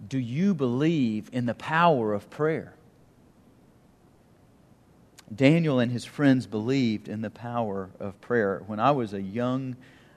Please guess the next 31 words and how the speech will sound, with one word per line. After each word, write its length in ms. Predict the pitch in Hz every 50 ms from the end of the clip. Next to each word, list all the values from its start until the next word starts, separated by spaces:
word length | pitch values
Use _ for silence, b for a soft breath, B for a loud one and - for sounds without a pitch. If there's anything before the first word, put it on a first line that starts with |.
| b -
uh, 220 | 104 107 98 98
person 460 | - - - 139 131 123 - - 110
in 120 | 113 110 110
the 60 | 101
ministry, 640 | 104 110 120 120 117 - - - 107 104 101 101 101
I 100 | 101 104
had 260 | 107 107 107 107 101
a 220 | 104 98 95 98 - -
older 340 | 123 127 131 135 120 123 117
gentleman. 580 | 104 - 117 110 107 107 104 101 101 98 98 98 - _ _ _ _ _ - _ - _ _ _ _ _ _ - - - -
Uh, 240 | - 110 104 107 107 110
we 140 | 113 120
were 100 | 120 117
going 380 | 101 123 123 123 123 123 117 110
to, 360 | - - 113 110 107 104 101 - b b b b b b b b b
um, 220 | - 98 95 98
someone 280 | 98 - - 139 117 110
in 80 | 110
our 120 | 107 101 101
church's 580 | - - 127 117 104 - 107 101 95 - - - b b b b b b
home 420 | - 113 127 123 117 110 107 104 104
to 100 | 107 101
pray 440 | - - 120 110 110 110 107 104 98
that, 320 | 92 90 - - - -
um, 320 | - 92 90 85 87 90 - - _ _ - - b b b b - _ -
they 140 | - 104 101
had 180 | 95 101 92 -
cancer, 560 | - - 135 123 120 - - 101 95 101 104 104 -
and 100 | 98 95
we 120 | 101 107
were 180 | 104 98 95 87